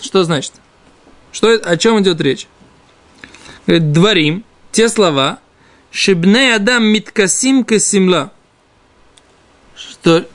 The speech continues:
вещи, которыми люди прикрываются как одеждой. "Ешнам тахат ятха", есть у тебя в руке. Так,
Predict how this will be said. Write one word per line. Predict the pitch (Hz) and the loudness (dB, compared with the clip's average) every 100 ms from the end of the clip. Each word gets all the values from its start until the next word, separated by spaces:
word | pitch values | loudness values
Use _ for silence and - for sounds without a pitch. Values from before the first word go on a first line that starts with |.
| _ | _
вещи, | 143 196 285 269 - | -2 0 2 0 0
которыми | 175 165 202 196 190 | -2 -2 0 0 0
люди | 202 269 214 | 2 2 2
прикрываются | 196 196 185 185 185 247 247 208 190 | 0 -2 0 0 2 0 -2 -2 -4
как | 196 196 196 | -2 -4 -4
одеждой. | 190 180 185 170 131 120 - _ _ _ _ _ _ _ _ _ _ _ _ _ _ _ _ _ _ _ | -6 -2 0 0 -2 -10 -14 _ _ _ _ _ _ _ _ _ _ _ _ _ _ _ _ _ _ _
"Ешнам | 151 143 156 180 190 | -2 0 2 2 2
тахат | 175 160 131 | -2 -4 -6
ятха", | 127 - 202 | -6 -2 0
есть | 151 190 190 | 2 2 0
у | |
тебя | 160 156 160 160 | -6 -2 0 0
в | |
руке. | 143 120 220 240 - - - - - - - - - - - _ _ _ - _ - _ _ _ _ - - - - _ _ _ _ - | -2 -2 -2 -2 -6 -10 -10 -20 -20 -20 -20 -20 -20 -20 -20 _ _ _ -20 _ -20 _ _ _ _ -20 -20 -20 -20 _ _ _ _ -2
Так, | 147 180 | 0 2